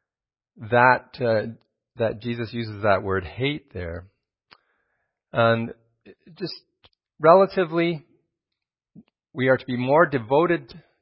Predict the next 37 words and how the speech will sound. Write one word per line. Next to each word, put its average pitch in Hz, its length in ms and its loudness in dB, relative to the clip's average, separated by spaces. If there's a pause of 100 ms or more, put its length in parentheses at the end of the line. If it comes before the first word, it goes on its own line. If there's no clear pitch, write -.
to 120 100 -8
Jesus 120 460 -6 (100)
than 113 180 -6
to - 200 -10
any 139 300 -4
other 117 460 -4 (280)
relationship 107 760 -8
that 110 140 -10
we 98 120 -10
have 98 280 -6 (240)
on 95 180 -6
earth, 92 220 -8 (440)
including 110 460 -6
our, 98 280 -2 (500)
our 98 160 -2
own 98 140 -4
lives. 90 380 -4 (1160)
So - 140 -6
relative 147 520 2
to 151 140 -6
their 131 180 0
love 135 260 4
for 151 100 -6
Jesus, 120 360 -10 (220)
it 95 80 -20 (100)
seems 120 220 -8
like 107 180 -4
the 110 80 -10
disciples 123 760 -4
would 113 260 -14 (240)
be 117 100 -10
hating 110 600 -2
their 107 100 -6
family 98 520 -4
and, 98 380 -14
and 101 360 -12
life. 98 220 -4